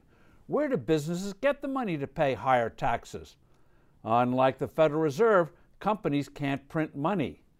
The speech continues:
They get the cash from lower wages for workers and higher prices for what they sell. Shareholders get hit as well from lower dividends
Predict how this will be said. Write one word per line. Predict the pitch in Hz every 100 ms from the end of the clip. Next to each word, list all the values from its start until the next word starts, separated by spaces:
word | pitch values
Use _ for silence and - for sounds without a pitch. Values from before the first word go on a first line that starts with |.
| _ _ _ -
They | 165
get | 143 269 -
the |
cash | 208 - 117 127 -
from | - 127
lower | 135 170 190
wages | 156 160 143 135
for | - 135
workers | 113 120 117 190 175
and | - 175 160
higher | 127 147 226
prices | - 131 123 180 170
for | 185
what | 185 208 208
they | 220
sell. | - 262 285 190 - _ _ _ _ _ _
Shareholders | - 131 220 180 160 135 -
get | 139 117
hit | 147 139
as | 117
well | 101 113 127 202 - _
from | - 113
lower | 123 143 147
dividends | 104 190 196 131 123 160 180